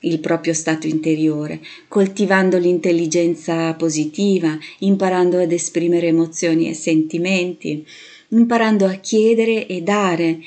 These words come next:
imparando a riflettere sulle cose, rallentando i suoi ritmi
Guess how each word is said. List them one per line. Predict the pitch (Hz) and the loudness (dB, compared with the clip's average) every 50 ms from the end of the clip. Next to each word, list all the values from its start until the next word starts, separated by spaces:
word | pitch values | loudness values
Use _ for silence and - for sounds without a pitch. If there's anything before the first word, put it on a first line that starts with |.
| - - | -12 -4
imparando | - 196 185 185 196 190 190 190 190 185 185 180 | -2 0 0 2 2 2 2 2 2 2 2 0
a | 175 | 0
riflettere | 170 170 165 - - 226 240 254 233 233 - 185 165 175 | 0 -2 -4 -2 -2 0 0 0 -2 -2 -2 -2 -2 -2
sulle | 165 - 165 160 170 170 | -4 -6 -4 -4 -4 -6
cose, | 165 - 180 170 170 165 165 175 | -4 -4 -2 -2 0 0 0 0
rallentando | 170 175 175 175 170 175 180 175 - 185 185 185 180 170 175 170 165 - - - - - | 0 0 0 0 2 0 0 0 0 0 0 2 2 2 0 -2 -4 -8 -16 -20 -8 -6
i | 165 165 | -6 -4
suoi | - - 175 165 175 | -2 0 0 2 2
ritmi | 185 214 240 226 226 - - 165 165 165 160 | 2 2 0 0 -2 -2 -2 0 0 0 -2